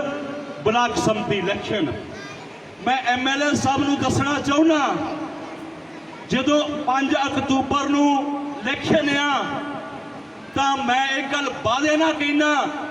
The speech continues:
ਕਿ ਪੰਜਾਬ ਵਿੱਚ ਏਦਾਂ ਦਾ ਕੋਈ ਇਲੈਕਸ਼ਨ ਨਹੀਂ ਹੋਇਆ, ਜਿਸ ਇਲੈਕਸ਼ਨ ਦੇ ਅੰਦਰ ਦਾਰੂ, ਚਿੱਟਾ, ਡੋਡੇ, ਫੀਮ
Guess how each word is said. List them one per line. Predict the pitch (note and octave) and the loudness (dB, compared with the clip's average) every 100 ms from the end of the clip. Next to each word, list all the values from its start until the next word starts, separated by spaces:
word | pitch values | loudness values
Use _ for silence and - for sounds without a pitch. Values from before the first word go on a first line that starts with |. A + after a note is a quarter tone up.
| - | -4
ਕਿ | D4 | -2
ਪੰਜਾਬ | D4+ C4 B3+ B3 C4 C4+ C4+ C#4 | -2 -2 -2 2 2 2 2 0
ਵਿੱਚ | C4+ B3+ B3+ | 0 -2 -2
ਏਦਾਂ | B3 C4 C4+ | -2 0 0
ਦਾ | C#4 | 0
ਕੋਈ | C4+ - D#4+ | 0 4 4
ਇਲੈਕਸ਼ਨ | F#4+ D#4+ D#4 E4 D#4 | 6 2 2 2 4
ਨਹੀਂ | D4+ D4 | 4 4
ਹੋਇਆ, | C4+ C4+ C#4 A#3 - - - - | 2 2 2 0 -2 -4 -6 -2
ਜਿਸ | - E4 A#3+ | 4 4 4
ਇਲੈਕਸ਼ਨ | C4+ C4 E4 C4+ | 2 2 2 2
ਦੇ | B3+ C4 B3 | 2 2 2
ਅੰਦਰ | B3 B3+ B3 G#3+ - - - - | 0 2 2 0 -2 -8 -10 -6
ਦਾਰੂ, | - A#3+ B3+ B3+ G#3 - - - - | -2 2 2 2 2 -2 -6 -10 0
ਚਿੱਟਾ, | D#4+ D#4+ D#4+ F4 E4 - D#4 D#4 - C#4 | 2 4 2 2 0 -2 -4 -6 -2 0
ਡੋਡੇ, | C#4+ D4+ D4+ C#4+ D4 D4 D4+ D4 - | 2 4 2 2 -2 -4 -6 -6 2
ਫੀਮ | D#4 E4+ E4 | 6 6 6